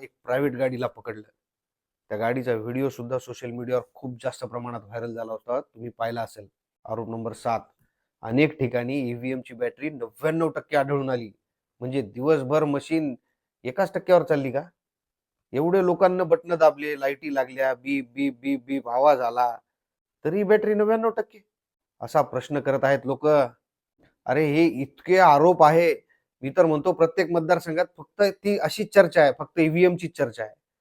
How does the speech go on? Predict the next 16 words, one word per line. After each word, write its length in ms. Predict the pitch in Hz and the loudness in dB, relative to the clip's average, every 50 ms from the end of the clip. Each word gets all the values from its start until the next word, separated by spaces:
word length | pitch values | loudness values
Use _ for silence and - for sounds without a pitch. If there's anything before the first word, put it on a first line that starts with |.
| _ _ _ _ _ _ _ _ _ _ _ - | _ _ _ _ _ _ _ _ _ _ _ 2
या 120 | 139 165 | 6 8
आरोपानुसार 720 | 165 151 139 147 - - - 196 185 185 165 - 185 175 170 | 8 8 8 6 6 4 4 4 4 4 4 4 6 6 6
जर 140 | 165 180 160 | 6 8 8
आपण 300 | 147 147 - 175 165 160 | 6 6 4 0 -4 -2
जर 140 | 170 160 - - - _ _ | -2 -2 -2 -4 -8 _ _
तक्रारी, 600 | _ _ _ - - - - 160 170 175 175 180 | _ _ _ -10 -10 -4 2 4 6 6 6 4
ज्यांच्या 360 | 165 160 165 160 - 175 165 | 4 2 2 2 4 4 4
तक्रारी 480 | 151 - - 151 - 151 156 156 156 156 | 4 2 -2 -4 -2 0 2 2 2 0
लोकांनी 320 | 156 143 - 151 156 156 | -2 -2 -2 -2 -2 -2
दिल्या 220 | 143 139 151 175 190 | -2 -2 -2 -2 -2
ना, 160 | 190 160 123 - _ _ _ _ _ _ - | -4 -6 -10 -12 _ _ _ _ _ _ -12
त्या 200 | 110 - - - | -10 -8 -8 -6
तक्रारीचा 420 | - 147 147 147 147 143 139 143 | -2 -2 0 0 0 0 -2 -2
जर 140 | 139 143 131 | -2 0 -2
विचार 280 | 131 123 131 143 131 | -2 -4 -2 -4 -4
केला 340 | 120 123 131 131 156 175 190 | -4 -4 -6 -4 -2 -4 -4